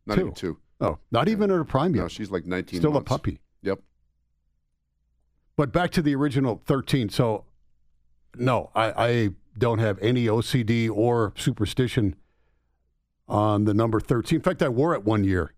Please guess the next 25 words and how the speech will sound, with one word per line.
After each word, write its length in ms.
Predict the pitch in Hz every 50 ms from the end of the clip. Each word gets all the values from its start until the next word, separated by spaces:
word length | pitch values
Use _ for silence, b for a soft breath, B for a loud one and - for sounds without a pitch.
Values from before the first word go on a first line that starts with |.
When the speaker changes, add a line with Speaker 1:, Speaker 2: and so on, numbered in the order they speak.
| _ _ _ _
Speaker 2:
in 120 | 113 104
football 480 | 90 - 127 123 - - 95 80 73 - -
by 160 | 123 127 117
choice. 560 | - - - 147 147 120 - - - - - _ _ _ _ _ -
Speaker 1:
You 120 | 131 170 170
wore 140 | 170 160
number 200 | 151 135 104 92
thirteen. 640 | - - 120 127 123 - - 113 104 101 71 57 - -
Speaker 2:
One, 300 | - 107 117 135 139 123
one 340 | - - 113 127 131 135
year 240 | 131 139 143 143 143
I 60 | 131
requested 680 | 123 110 107 104 - - 151 151 147 - - - 98 85
it. 140 | 85 73 - _ _ _ _ _ _ _ _ _ _ _ _ _ _ _ _ _ -
And 160 | 110 110 104
so, 400 | - - 131 117 110 107 101 -
obviously, 680 | - 107 117 113 117 113 101 - 123 110 107 104 98 95 - _ _ _ _ _ _ _ _ _ _ _ _ _
I 120 | 101 104
don't 220 | 107 104 98 - -
have 160 | 117 113 107
any 260 | 107 104 101 92 85 - - _ _ _ _ _ _ _ _ _
superstition 640 | - - 156 - 107 101 - - 135 123 - - 101 90
tied 260 | - 104 110 113 95
to 160 | - 107 87
it. 100 | 78 76